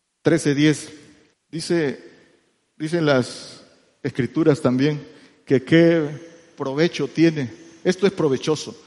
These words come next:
Dice que qué provecho tiene si somos afligidos por nuestros malos caminos. ¿Cuánta gente no es afligida, no sufre, no?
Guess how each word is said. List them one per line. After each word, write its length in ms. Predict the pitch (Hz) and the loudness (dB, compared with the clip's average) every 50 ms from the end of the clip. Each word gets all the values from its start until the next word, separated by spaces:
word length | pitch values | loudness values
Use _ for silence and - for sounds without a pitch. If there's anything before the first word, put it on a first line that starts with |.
| _ _ _ _ _ | _ _ _ _ _
Dice 200 | - 170 - 175 | -10 -4 -4 -2
que 120 | - 147 131 | -2 -2 4
qué 120 | - 175 170 | 4 4 4
provecho 460 | - 170 160 165 180 175 - 160 147 | 4 -2 0 0 0 0 0 -4 -4
tiene 420 | - 170 170 175 165 156 139 120 - - - - - | 2 4 4 4 4 0 -4 -6 -8 -14 -20 -20 -20
si 180 | - - - | -12 -12 -10
somos 580 | - - 170 165 160 160 143 - - - - - | -6 -4 -4 -4 -4 -4 -8 -8 -10 -16 -14 -8
afligidos 760 | - 135 127 - 135 123 - 160 180 175 160 143 - - - - - - _ _ _ - | -6 -6 -2 0 0 0 2 4 2 4 2 0 -4 -6 -14 -18 -20 -20 _ _ _ -8
por 140 | 143 131 127 | -8 -6 -4
nuestros 640 | 135 135 120 - - 135 123 117 113 - - - _ _ _ _ _ | -4 -6 -6 -8 -8 -8 -8 -8 -10 -12 -20 -20 _ _ _ _ _
malos 340 | - 139 160 170 160 143 - | -2 0 2 2 2 0 0
caminos. 520 | - 135 131 151 175 185 160 135 113 - | -2 -2 2 2 2 2 2 0 -6 -6
¿Cuánta 280 | - - 175 165 - 151 | -4 -4 -4 0 0 2
gente 840 | - 175 175 165 - 160 147 127 113 - - - - - - _ - | 4 4 2 2 4 4 4 4 4 0 -8 -20 -20 -20 -20 _ -10
no 520 | 135 143 156 160 160 160 156 143 139 147 - - | -4 -2 0 2 2 2 0 0 -2 -4 -4 -2
es 160 | 175 147 - | -2 0 0
afligida, 600 | 160 135 - 135 120 - - 175 175 143 131 123 | -2 -2 0 -2 -2 0 2 2 2 2 0 -2
no 120 | 127 147 | -2 -4
sufre, 460 | 131 - - 196 185 - - 120 113 117 | -6 -4 -2 -2 -2 -2 -4 -6 -4 -2
no? 240 | 131 151 160 160 | -2 -4 -4 -4